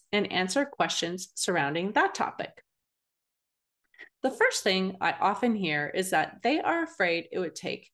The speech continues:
too much time to switch to us, as they'd have to organize documentation to provide for us to be able to do the bookkeeping. No two situations are the same, as every business has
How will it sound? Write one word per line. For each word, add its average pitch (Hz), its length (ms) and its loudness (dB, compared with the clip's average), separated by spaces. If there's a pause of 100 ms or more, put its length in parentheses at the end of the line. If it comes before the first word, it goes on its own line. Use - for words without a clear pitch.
too 349 320 0
much 214 380 -2
time - 400 -2
to 202 100 -8
switch - 360 -4
to - 160 -2
us, - 260 -4 (340)
as 190 140 0
they'd 170 160 2
have 151 220 -2
to - 80 -10
organize 156 520 -2
documentation 185 1040 0
to 185 120 -12
provide 165 360 0
for 151 220 -2
us - 240 -2 (120)
to 214 100 -8
be 190 140 2
able 151 240 0
to 196 80 2
do 160 180 -2
the 175 100 -2
bookkeeping. 190 720 -4 (880)
No 359 240 8
two 208 220 2
situations 180 680 0
are 160 160 4
the 170 100 -2
same, 151 380 -4
as 151 200 -4 (120)
every 254 260 4
business 170 520 -2
has - 300 -2